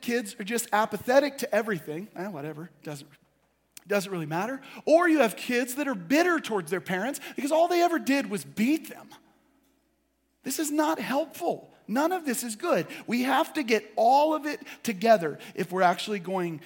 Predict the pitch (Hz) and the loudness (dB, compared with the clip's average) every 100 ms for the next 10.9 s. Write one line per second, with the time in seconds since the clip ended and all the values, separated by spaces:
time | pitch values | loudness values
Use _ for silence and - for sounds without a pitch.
0 | - - - 180 165 - 190 160 147 - | -16 -8 -6 -6 -6 -4 -2 -2 -4 -8
1 | 160 - 180 160 160 - 131 - _ _ | -10 -8 -6 -6 -6 -10 -14 -18 _ _
2 | _ _ _ _ _ 220 254 233 240 233 | _ _ _ _ _ 0 2 2 0 0
3 | 202 196 180 160 147 135 - - - _ | -4 -4 -2 -4 -4 -10 -16 -20 -20 _
4 | _ _ - 208 185 160 - _ _ _ | _ _ -8 -6 -6 -10 -14 _ _ _
5 | 196 202 220 233 214 208 202 160 185 180 | -8 -6 -4 -2 0 0 0 0 -2 -2
6 | 190 - 185 196 185 180 170 175 175 175 | -4 -6 -6 -6 -6 -4 -4 -4 -6 -10
7 | _ _ - - - 180 214 240 233 190 | _ _ -20 -14 -4 0 2 2 2 2
8 | 170 160 165 151 - - 202 - 214 220 | 2 0 -4 -10 -16 -14 -12 -6 -4 -4
9 | 233 202 160 156 160 - 196 190 165 147 | -2 0 0 -2 -6 -8 -6 -6 -8 -10
10 | 135 - - - 175 175 185 165 156 | -12 -16 -20 -10 -8 -6 -4 -4 -4